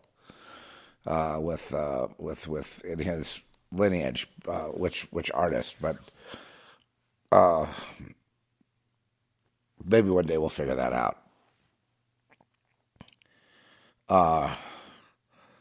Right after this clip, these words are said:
and he decided that he was gonna go to,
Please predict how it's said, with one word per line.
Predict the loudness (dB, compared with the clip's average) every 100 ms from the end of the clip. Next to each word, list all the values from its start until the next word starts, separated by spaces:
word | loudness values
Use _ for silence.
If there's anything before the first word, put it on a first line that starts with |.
| _ -20 -20 -20 _ _ _ _ _ _ _
and | 6 8
he | 8
decided | 6 10 12 12 12 6 -2 -12 -20 _ _ _ _ _ _ _ _ _ -16 -2
that | 2
he | 4
was | 4 2
gonna | 0 6
go | 8 8
to, | 6